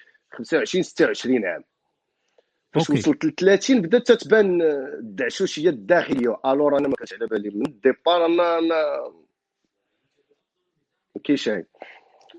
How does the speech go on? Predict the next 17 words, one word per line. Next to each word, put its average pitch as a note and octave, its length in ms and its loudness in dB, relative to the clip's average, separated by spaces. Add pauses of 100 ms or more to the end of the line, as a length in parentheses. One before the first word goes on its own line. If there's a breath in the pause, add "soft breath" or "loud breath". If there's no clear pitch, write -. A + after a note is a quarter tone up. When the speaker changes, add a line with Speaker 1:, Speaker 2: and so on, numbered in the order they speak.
Speaker 1:
بدات A#2+ 140 2
Speaker 2:
قرصيها E3+ 360 4
Speaker 1:
كتبان، C4 180 6
Speaker 2:
بالدنيا. B3 180 4
Speaker 1:
ألور A3+ 220 4
بداو C#3+ 400 2
تيبانو A3+ 600 0
دوك G#3 240 -10
ال-، D#3+ 280 -8 (100)
بدا G2+ 280 -10
بحال C#3+ 400 -6
كيتوهم C3 640 -2
ليا E3+ 220 -4
الشوك - 420 -8
دو G2+ 80 -12
سيفيليزاسيون، G2 960 -10
ال-، D#2 460 -12